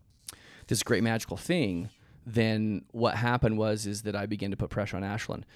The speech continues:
But I wanna be, what I wanna be really clear is having watched porn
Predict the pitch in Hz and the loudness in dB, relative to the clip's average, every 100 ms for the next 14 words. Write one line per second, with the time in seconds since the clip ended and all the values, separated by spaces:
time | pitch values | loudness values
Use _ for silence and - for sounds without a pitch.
0 | - - 117 113 127 123 107 - - 120 | -18 0 4 6 6 6 2 -2 0 4
1 | 123 135 120 104 92 - - 165 107 101 | 6 6 4 2 -4 -6 -2 0 0 -2
2 | _ _ _ - 113 107 104 - - _ | _ _ _ 0 2 2 0 -4 -8 _
3 | _ - - 135 135 117 110 95 101 - | _ -12 -2 2 4 4 0 -4 -10 -18
4 | _ - 101 107 123 160 - - - 107 | _ -10 -2 2 4 4 2 -4 -6 -4
5 | 82 57 - | -4 -6 -12